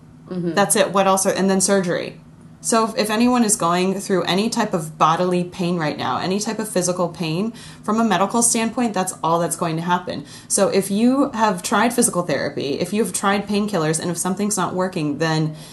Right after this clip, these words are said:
Speaker 2: it's common sense. You have to try something else.
Speaker 1: Mm-hmm.
Speaker 2: You have to. And then I'm also, this is clearly something I'm very passionate about, but people don't have to live with pain. And I learned that when I started to see a chiropractor regularly.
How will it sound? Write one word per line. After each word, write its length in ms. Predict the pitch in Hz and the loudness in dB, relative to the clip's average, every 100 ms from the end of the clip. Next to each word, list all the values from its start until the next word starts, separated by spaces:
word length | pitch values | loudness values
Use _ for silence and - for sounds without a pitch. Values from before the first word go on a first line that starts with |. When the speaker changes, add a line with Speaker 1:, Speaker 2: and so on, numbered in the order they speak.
| - - - - - - - | -20 -20 -20 -20 -20 -14 0
Speaker 2:
it's 380 | 180 202 - - | 2 4 2 2
common 340 | - 220 214 | 2 2 2
sense. 380 | 202 240 262 - | 2 2 2 2
You 80 | 196 | 0
have 240 | 175 180 | 0 -2
to 80 | 202 | -4
try 260 | - 202 185 | -2 0 2
something 380 | 202 190 185 | 0 -2 -2
else. 380 | 247 - - - - 190 | -2 -2 -6 -8 -10 -12
Speaker 1:
Mm-hmm. 180 | 180 190 | -6 -2
Speaker 2:
You 80 | |
have 240 | 226 285 285 | 2 2 2
to. 140 | 180 160 | 0 2
And 180 | 190 202 | 2 2
then 160 | 202 - | 2 2
I'm 280 | 190 196 | 0 2
also, 360 | - 247 247 220 | 2 2 2 2
this 220 | - 233 | 0 0
is 120 | 196 | 0
clearly 320 | - 247 254 220 | 0 2 4 2
something 280 | 165 151 | 0 -2
I'm 140 | 143 147 | 0 2
very 180 | 156 151 | 2 2
passionate 500 | 156 160 165 151 151 | 0 0 0 -2 -2
about, 360 | 131 123 - | -2 -2 2
but 260 | 160 - - - - - - - - - - - - | 2 2 -6 -20 -20 -20 -20 -20 -20 -18 -16 -16 -4
people 280 | 247 247 269 | 0 2 2
don't 240 | 202 196 196 | 2 2 2
have 180 | 180 | -2
to 80 | 208 | 0
live 160 | 170 151 | -2 0
with 160 | 170 | -2
pain. 420 | - 247 170 - - - - - | 0 -2 -2 -6 -14 -20 -14 -4
And 100 | 196 | 0
I 80 | 208 | 2
learned 340 | 208 220 247 214 | 2 2 2 2
that 320 | 165 160 170 | 0 0 -2
when 140 | 170 | -2
I 60 | 170 | -2
started 380 | - 160 170 170 | 0 0 0 -2
to 60 | |
see 260 | 165 156 - | -2 -2 -2
a 80 | 175 | -4
chiropractor 640 | 254 294 294 156 156 151 | -2 0 0 -4 -2 -2
regularly. 680 | - - 82 85 - 85 | -2 -4 -6 -6 -6 -10